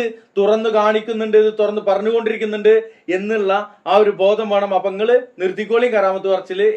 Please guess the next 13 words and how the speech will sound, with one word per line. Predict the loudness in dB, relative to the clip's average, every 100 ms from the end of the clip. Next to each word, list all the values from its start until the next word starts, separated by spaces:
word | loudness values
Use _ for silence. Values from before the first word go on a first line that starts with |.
| -2
എന്നാണ് | -4 -4 -2 -2 -4 -6 _ -8 -4
അവരുടെ | -2 -2 -2 -6 _ -8
തീരുമാനം | -2 -2 0 -2 0 -4
വന്നിട്ടുള്ളത്. | -4 -8 -6 -6 -8 -10 -8
ആ | -4
തീരുമാനത്തില് | -2 -2 -2 -2 -2 -2 -2 -4 -8 -2
അവര് | -2 -2 0
പോവുകയാണെങ്കിൽ | 0 0 -2 -2 -2 -4 -4 -6 _ -8
നല്ല | -6 -2 0 2
കാര്യം. | 2 0 -4 -10 0 2
അവര് | 2 2 2 -2 -6 -2
കള്ളക്കറാമത്തുമായിട്ട് | 0 0 0 0 0 -4 -4 -4 -2 0
ഇറങ്ങുകയാണെങ്കിൽ | 0 -2 0 0 0 -2 -4